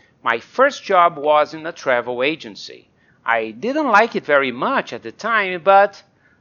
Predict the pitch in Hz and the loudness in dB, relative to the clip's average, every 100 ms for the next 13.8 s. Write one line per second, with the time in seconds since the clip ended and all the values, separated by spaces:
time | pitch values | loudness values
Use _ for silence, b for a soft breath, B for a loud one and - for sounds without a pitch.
0 | _ 302 339 - 262 160 147 170 180 196 | _ -8 -6 -6 -8 -4 4 4 4 2
1 | 196 190 190 190 190 - _ _ 233 247 | -4 -2 -4 -4 -8 -20 _ _ -2 0
2 | 214 170 165 165 165 - 143 139 147 175 | 0 0 2 0 -2 -12 -6 -4 -4 0
3 | 196 156 135 113 135 143 139 147 131 127 | 4 6 4 0 -6 -8 -8 -12 -10 -6
4 | 131 110 95 113 185 190 190 185 127 135 | -6 -8 -12 -2 2 4 2 -4 -8 -6
5 | 147 - - 135 110 101 - - 214 190 | -6 -8 -12 -8 -8 -8 -16 -8 -2 -2
6 | 127 92 73 - - - _ b b b | -4 -10 -14 -18 -20 -20 _ b b b
7 | b b b _ 143 135 247 254 233 220 | b b b _ -6 0 0 0 2 2
8 | 180 185 165 165 131 - 226 190 165 170 | 2 2 2 -4 -8 -2 0 0 -2 -4
9 | 127 117 - 90 90 113 113 110 156 165 | -6 -14 -14 -14 -6 -4 -4 -6 -6 0
10 | 147 190 165 123 127 117 123 151 117 - | 2 2 0 -2 -2 -2 -2 -2 -4 -8
11 | 120 107 113 - 175 160 151 143 151 151 | -8 -8 -10 -2 0 2 -2 -2 4 4
12 | 147 131 127 127 185 175 185 190 196 196 | 2 -4 -8 -8 -4 2 4 4 2 -6
13 | 143 160 175 226 220 240 254 | -2 0 0 -2 -8 -8 -12